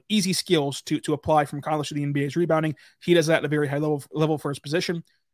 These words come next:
He is a great cutter off ball, which helps him fit in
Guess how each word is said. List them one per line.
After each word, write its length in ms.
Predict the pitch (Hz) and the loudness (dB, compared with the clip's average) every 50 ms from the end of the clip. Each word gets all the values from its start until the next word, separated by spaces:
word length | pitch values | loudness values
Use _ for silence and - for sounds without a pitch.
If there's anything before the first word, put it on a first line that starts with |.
| _ _ | _ _
He 60 | - | -2
is 100 | 175 156 | 2 4
a 60 | 175 165 | 4 4
great 440 | 147 123 - 156 185 202 214 - | 2 0 2 6 6 6 6 4
cutter 300 | - - 180 190 180 170 | 0 0 2 2 4 4
off 240 | 160 156 147 - - - | 4 4 2 -2 -6 0
ball, 400 | 180 185 202 202 214 208 - _ _ | 2 2 4 4 2 0 -4 _ _
which 180 | - 151 - - | -12 -10 -8 -6
helps 240 | - 160 - - - | -6 -6 -4 -4 -4
him 160 | 160 156 143 | -4 -4 -6
fit 260 | - - - 160 147 | -8 -6 -6 -2 0
in 280 | 160 180 190 185 170 | 0 0 0 -2 -4